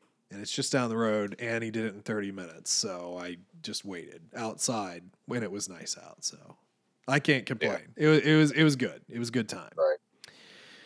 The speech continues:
Speaker 1: So, uh, you know, move past our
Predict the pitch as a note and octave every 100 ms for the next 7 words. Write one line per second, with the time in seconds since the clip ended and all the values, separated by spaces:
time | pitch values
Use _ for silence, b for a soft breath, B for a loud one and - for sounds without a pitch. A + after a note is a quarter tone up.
0 | b b b b b b b b - -
1 | F3+ F3+ F3+ F3 E3+ E3 E3 D#3+ D#3+ A#3
2 | F#3 C#3 E3 F3 - _ _ _ _ _
3 | _ _ - D#3+ D3+ C3+ - D3+ C#3+ C#3
4 | D3 C#3+ C3+